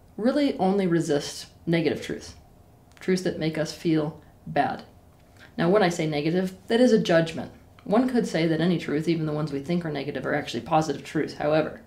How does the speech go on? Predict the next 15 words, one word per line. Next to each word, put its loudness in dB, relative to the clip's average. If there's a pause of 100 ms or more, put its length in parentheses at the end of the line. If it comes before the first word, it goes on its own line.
(800)
for 2
the 0
sake 0
of 0
your 0
understanding, -2
it's -8
important -4
to -4
understand -4
that -8
people -2
don't 2
resist 0
things -4